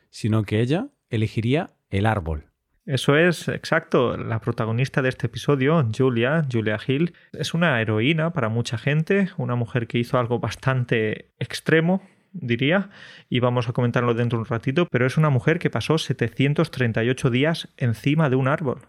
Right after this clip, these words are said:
Speaker 1: Ojito, entonces claramente su prioridad son los árboles, Paco.
Speaker 2: Y no un árbol cualquiera, ¿eh? Una secuoya.
Speaker 1: Hmm, una secuoya, una secuoya milenaria, claro, porque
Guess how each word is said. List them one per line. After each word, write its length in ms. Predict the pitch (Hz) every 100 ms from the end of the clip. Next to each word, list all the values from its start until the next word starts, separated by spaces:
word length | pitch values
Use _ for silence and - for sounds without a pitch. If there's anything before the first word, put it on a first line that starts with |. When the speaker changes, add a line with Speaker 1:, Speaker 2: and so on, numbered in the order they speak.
| _ _
Speaker 1:
Ojito, 540 | - 110 - 147 - 90
entonces 500 | 92 123 120 143 -
claramente 1300 | - 135 127 120 147 131 180 185 151 123 107 101 95 - - - _
su 280 | - 139 127
prioridad 320 | 123 120 156
son 240 | - 147 139
los 180 | 120 110
árboles, 420 | 85 78 78 -
Paco. 360 | 87 - - - _ _ _
Speaker 2:
Y 100 | 147
no 80 | 123
un 80 | 131
árbol 440 | 143 139 131 110
cualquiera, 600 | 104 107 - 175 123 113
¿eh? 80 | 170
Una 340 | 151 117 120 123
secuoya. 520 | 127 - 175 135 120 - _ _ _
Speaker 1:
Hmm, 180 | 151 107 -
una 240 | 113 135
secuoya, 480 | 131 127 127 120 87
una 140 | 104 117
secuoya 540 | 117 127 131 147 165 -
milenaria, 840 | 123 139 151 117 104 92 80 - _
claro, 320 | 117 101 80 -
porque 600 | 92 85 90 85 82